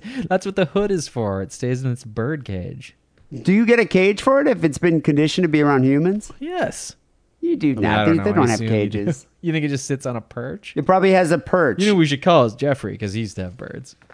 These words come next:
Speaker 2: Oh, yeah, my brother used to have birds.
Speaker 1: He'd probably be very upset about this story 'cause he didn't like the birds at first, but then he bonded with
Speaker 2: No,
Speaker 1: them.
Speaker 2: Jeff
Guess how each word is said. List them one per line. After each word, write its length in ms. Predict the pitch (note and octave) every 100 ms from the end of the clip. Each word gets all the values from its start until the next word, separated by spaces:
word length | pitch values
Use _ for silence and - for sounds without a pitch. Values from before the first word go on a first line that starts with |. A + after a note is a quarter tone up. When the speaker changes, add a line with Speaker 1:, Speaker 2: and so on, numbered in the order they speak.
| _ - -
Speaker 2:
Oh, 40 |
yeah, 140 | B2 D#3
my 120 | C#3
brother 260 | B2 C#3 C#3+
used 200 | C3+ -
to 60 |
have 100 | C3+
birds. 400 | C3 C#3+ A2+ - - _ _ _ _
Speaker 1:
He'd 160 | C#3 C3+
probably 160 | C#3
be 100 | G2+
very 300 | F2+ G#2 A2
upset 260 | G2+ - F#2+
about 160 | F2+ -
this 140 | -
story 260 | - F#2+ G2
'cause 140 | G#2
he 80 | D3
didn't 180 | D#3 C3
like 140 | A#2
the 80 | G#2
birds 240 | G#2+ G2
at 80 | G2
first, 260 | A2+ G#2+ -
but 80 |
then 140 | F2 F#2
he 60 |
bonded 500 | E2+ F2+ F#2 F#2 F#2
with 160 | F#2+ -
Speaker 2:
No, 60 | C3
Speaker 1:
them. 60 |
Speaker 2:
Jeff 240 | A#2+ E3